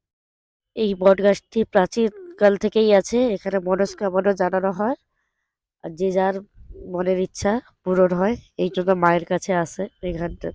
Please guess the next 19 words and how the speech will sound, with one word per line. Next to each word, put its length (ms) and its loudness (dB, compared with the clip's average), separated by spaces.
দিয়ে 240 0
আম-, 240 -4
দেখুন, 400 0
লাইন 320 4
পড়ছে, 360 0
আমরা 300 0
এগোচ্ছি 520 0
একটু 260 -4
একটু 240 -2
করে, 240 4
একটা 300 0
লাইন 260 6
না, 120 4
দুটো 280 0
তিনটে 340 0
লাইন 280 4
বেঁকে 240 -2
বেঁকে 280 0
গেছে। 300 -2